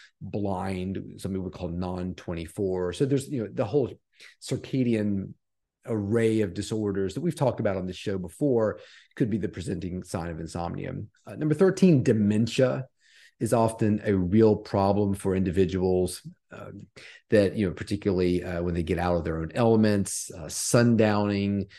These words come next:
they may be sleeping excessively during the day. So when it's time to sleep at night, they're not particularly sleepy. So,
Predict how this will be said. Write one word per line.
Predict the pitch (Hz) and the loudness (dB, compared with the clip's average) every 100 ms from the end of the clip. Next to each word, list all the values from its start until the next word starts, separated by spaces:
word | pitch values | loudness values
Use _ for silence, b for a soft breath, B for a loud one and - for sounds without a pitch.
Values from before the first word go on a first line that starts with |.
| B | B
they | 104 | 0
may | 98 95 | 2 2
be | 92 | -2
sleeping | 87 - 123 - 104 | -4 2 2 4 2
excessively | 87 - 120 107 107 101 98 | 0 0 2 2 0 2 2
during | 95 95 92 | 2 2 0
the | 90 | -2
day. | 98 98 98 98 | 0 2 2 0
So | 95 98 92 | -2 -2 0
when | 90 | -2
it's | 87 - | -4 -4
time | 95 98 | -2 -2
to | 90 | -4
sleep | - 92 | -4 -4
at | 85 | -4
night, | 92 87 85 | -2 -4 -4
they're | 85 | -4
not | 85 - | -4 -6
particularly | - - - 82 85 | -10 -12 -8 -8 -8
sleepy. | 82 - 117 113 107 101 98 B B B B - | -4 2 2 4 2 2 -2 B B B B -10
So, | - 101 95 90 | -2 0 0 0